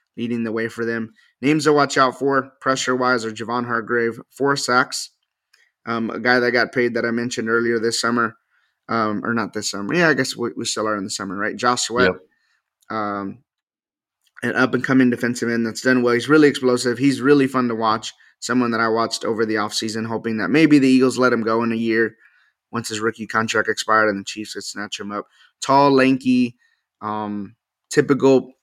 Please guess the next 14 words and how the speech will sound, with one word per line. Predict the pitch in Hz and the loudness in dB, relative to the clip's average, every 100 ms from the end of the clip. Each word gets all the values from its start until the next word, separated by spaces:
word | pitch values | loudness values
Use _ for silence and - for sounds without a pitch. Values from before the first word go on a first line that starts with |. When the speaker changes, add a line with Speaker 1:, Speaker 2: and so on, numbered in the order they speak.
| _ | _
Speaker 1:
four | 135 135 | 4 4
three | 127 127 131 | 4 6 6
defensive | 127 120 127 127 113 | 6 2 0 0 2
end | 123 120 | 2 2
that, | 113 104 - | 0 -4 -6
you | - | -6
know, | 113 | -4
has | 120 113 | -4 -4
a | 110 | -2
quick | - 113 | -2 0
burst | 123 117 | 0 0
off | 120 113 | -4 -6
the | 117 | -8
line. | 113 113 113 | -8 -6 -8